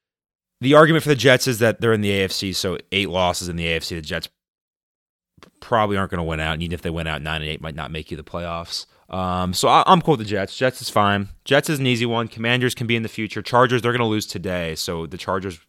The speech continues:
we could do next week if we had to. So, um, Jets is, Jets is fine with me, but I do think we, we kinda have a path. I can see the next couple weeks 'cause we can, we could do Jets, Commanders, and Chargers all in the next few weeks, I think,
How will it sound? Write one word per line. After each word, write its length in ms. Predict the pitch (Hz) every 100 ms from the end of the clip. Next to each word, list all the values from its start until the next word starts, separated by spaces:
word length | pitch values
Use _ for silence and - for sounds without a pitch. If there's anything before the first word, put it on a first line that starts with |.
| _
we 100 | -
could 120 | 90 80
do 120 | 80
next 280 | 78 71 -
week 100 | 71
if 40 |
we 100 | 76
had 220 | 73 73
to. 180 | - 71
So, 380 | - 76 69 69 _ _ _ _ _
um, 360 | 78 78 76
Jets 280 | 85 139 -
is, 160 | 123 -
Jets 260 | 139 143
is 80 | 131
fine 180 | 127 117
with 140 | 110
me, 180 | 98 95
but 140 | 87
I 80 | 95
do 140 | 92 107
think 200 | 104 -
we, 140 | 98
we 120 | 110
kinda 220 | - 156
have 120 | 185 104
a 40 |
path. 300 | - 107 101
I 80 | 101
can 100 | 101
see 140 | -
the 60 | 110
next 180 | 101 -
couple 240 | 104 98
weeks 180 | 95 87
'cause 140 | 92
we 120 | 95
can, 280 | 98 90 85 -
we 80 | 107
could 100 | 101
do 100 | 98
Jets, 240 | 95 95 -
Commanders, 400 | 98 90 90 80
and 100 | 78
Chargers 300 | 82 80 78
all 80 |
in 80 | 80
the 40 | 73
next 160 | 69
few 180 | - 71
weeks, 180 | 69 71
I 100 | 73
think, 280 | - 73